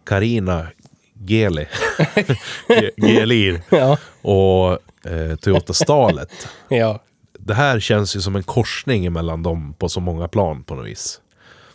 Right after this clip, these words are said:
Speaker 1: Staleten, en en komma trea, absolut cheapest cheap. Inga extra options, ingenting.
Speaker 2: Det är fint det.
Speaker 1: Billigast möjliga.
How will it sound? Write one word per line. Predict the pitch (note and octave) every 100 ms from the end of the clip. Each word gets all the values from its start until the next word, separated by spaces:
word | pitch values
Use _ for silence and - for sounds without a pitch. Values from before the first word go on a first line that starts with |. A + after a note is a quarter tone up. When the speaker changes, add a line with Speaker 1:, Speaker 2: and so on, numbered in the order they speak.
| _ _ _ _ _ _ _ -
Speaker 1:
Staleten, | - A#2+ A#2 A2 - G#2+ G2 F#2
en | G2+ F#2+
en | F#2+
komma | F2+ F2+
trea, | E2+ F#2+ F2 F2 F2+ F2 E2 - - _ -
absolut | G#2 - G#2 G2 F#2
cheapest | - G#2+ F#2 - F2 - -
cheap. | - F2 - - - _ - - - -
Inga | A#2 G#2 G#2+ G2+ F2
extra | - F#2 - - F2+
options, | F2 - F2+ E2+ -
ingenting. | F#2+ F2 F2 - C#2+ - _ -
Speaker 2:
Det | B2+
är |
fint | A3+ D#3+ -
det. | - - _ -
Speaker 1:
Billigast | A2 G#2+ G#2 F2+ G2+
möjliga. | F2+ E2+ E2+ D#2+